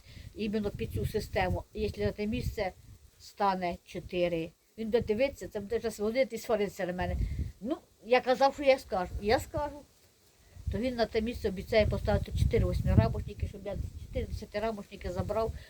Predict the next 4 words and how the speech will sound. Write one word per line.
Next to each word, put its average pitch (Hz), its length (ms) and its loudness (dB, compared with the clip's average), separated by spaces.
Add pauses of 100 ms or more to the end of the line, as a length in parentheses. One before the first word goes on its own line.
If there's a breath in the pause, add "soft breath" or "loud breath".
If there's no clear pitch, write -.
(160 loud breath)
поробив, 208 520 4 (340 loud breath)
і 165 720 4 (840)
порізати, 208 560 -2
такі - 160 0